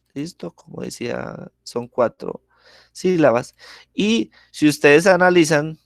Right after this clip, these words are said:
está en esta sílaba el,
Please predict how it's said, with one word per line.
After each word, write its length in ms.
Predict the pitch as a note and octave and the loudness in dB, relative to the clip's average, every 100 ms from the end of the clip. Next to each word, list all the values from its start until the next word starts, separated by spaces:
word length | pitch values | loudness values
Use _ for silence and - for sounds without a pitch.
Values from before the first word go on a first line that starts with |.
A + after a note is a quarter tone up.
| _ _ _ _ _ _ | _ _ _ _ _ _
está 580 | - C3 - - C3+ B2+ - | -4 -4 -4 -2 0 0 -2
en 320 | C#3+ D3 D3+ | -4 -4 -4
esta 380 | D3+ D3 D3 D3 | -4 -2 -2 -2
sílaba 640 | D#3 C#3+ C#3 C#3 C3+ - _ - | -2 -2 0 0 -2 -6 _ -12
el, 520 | - B2 A#2+ A#2 | -6 -4 -4 -8